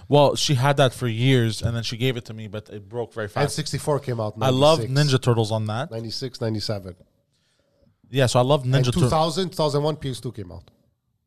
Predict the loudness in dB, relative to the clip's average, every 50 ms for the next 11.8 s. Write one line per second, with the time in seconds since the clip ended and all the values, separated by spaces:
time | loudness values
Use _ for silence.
0 | _ _ _ _ -20 _ _ _ _ -12 -12 -8 -4 -4 -4 -4 -4 -6 -2 2
1 | 2 2 2 0 -4 _ _ _ -20 -20 -20 -10 -2 2 2 2 2 0 0 2
2 | 4 4 4 4 2 2 4 4 4 2 2 0 -2 -2 0 0 0 2 2 0
3 | 0 0 -2 -2 0 0 0 0 -2 -4 -4 -4 -4 -4 -2 -2 0 2 2 2
4 | 2 0 -2 -4 -4 -4 -4 -6 -8 -6 -6 -6 -4 -4 -4 -4 -4 -6 -8 -8
5 | -6 -2 -2 0 0 0 0 0 2 2 2 4 2 2 2 2 2 2 2 2
6 | 2 2 2 2 2 2 0 2 0 -2 -4 -2 -2 -4 -6 -6 -8 -2 0 0
7 | 2 2 2 0 0 0 0 -2 -2 -2 -4 -2 -4 -4 -4 -8 -12 -14 -14 _
8 | -20 -20 -20 -20 _ _ -8 -8 -6 -2 2 2 2 4 2 2 0 0 0 0
9 | -2 -2 -4 -8 -8 -8 -6 -4 -4 -4 -4 -4 -6 -10 -12 -14 -14 -16 _ _
10 | _ _ _ _ _ _ -16 -10 -6 -4 -2 0 0 -2 -4 -6 -10 -6 -4 -2
11 | 0 0 0 0 0 -2 -4 -8 -12 -16 -16 _ _ -4 -2